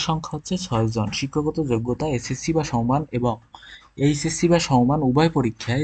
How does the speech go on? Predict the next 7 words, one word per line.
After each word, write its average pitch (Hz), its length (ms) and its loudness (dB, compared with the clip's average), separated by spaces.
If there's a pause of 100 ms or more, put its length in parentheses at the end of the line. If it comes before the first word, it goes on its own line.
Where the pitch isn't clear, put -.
(120)
জিপিএ 160 360 0
ফাইভের 127 420 0
মধ্যে 139 300 2
ন্যূনতম 123 460 4 (800)
তিন 160 160 4 (140)
সহকারে 135 400 2
উত্তীর্ণ 123 360 0